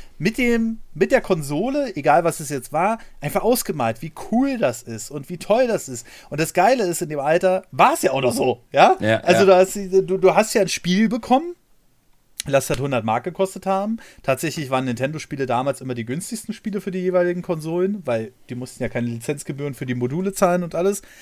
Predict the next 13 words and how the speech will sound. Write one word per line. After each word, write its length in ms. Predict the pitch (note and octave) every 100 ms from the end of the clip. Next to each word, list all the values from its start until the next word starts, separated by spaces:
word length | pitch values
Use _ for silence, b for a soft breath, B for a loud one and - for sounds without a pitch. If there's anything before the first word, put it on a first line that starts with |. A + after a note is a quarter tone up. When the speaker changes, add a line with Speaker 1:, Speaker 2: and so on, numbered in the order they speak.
| B B
Speaker 1:
War, 260 | A#2 C#3+ B2+
wusste 360 | A2+ D#3+ -
ich 100 | E3
aber 120 | B2 A2
als 140 | G#2
Kind 220 | - A#2
nicht. 240 | A2+ G2 - b b b
Für 140 | C3
mich 180 | D3 C#3+
war 100 | D3
Nintendo 420 | C#3 B2+ D3+ E3
der 160 | C#3 C3
Traum. 360 | - C3+ C#3